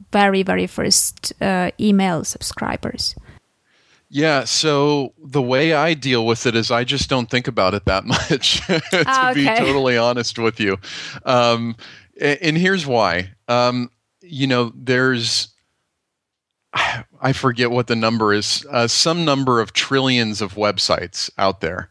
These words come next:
Speaker 1: Mm-hmm.
Speaker 2: Um, and I heard in the last week someone describe the chance of someone else arriving on your website organically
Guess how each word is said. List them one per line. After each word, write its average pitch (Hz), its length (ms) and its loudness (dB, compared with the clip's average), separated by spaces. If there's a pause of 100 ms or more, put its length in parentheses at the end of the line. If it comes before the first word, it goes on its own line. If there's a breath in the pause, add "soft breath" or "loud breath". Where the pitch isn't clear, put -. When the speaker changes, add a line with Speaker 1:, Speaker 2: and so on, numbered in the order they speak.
(120)
Speaker 1:
Mm-hmm. 214 500 -4
Speaker 2:
Um, 107 420 0 (280)
and 123 380 0
I 120 160 0
heard 139 540 0
in 123 180 0
the 120 80 2
last 113 400 0
week 117 280 -2
someone 131 400 0
describe 107 840 0 (440 loud breath)
the 113 100 -2
chance 123 720 0 (100)
of 123 100 -4
someone 151 460 2
else 135 320 2
arriving 123 520 0
on 117 160 2
your 113 120 0
website 107 640 0
organically 107 960 -2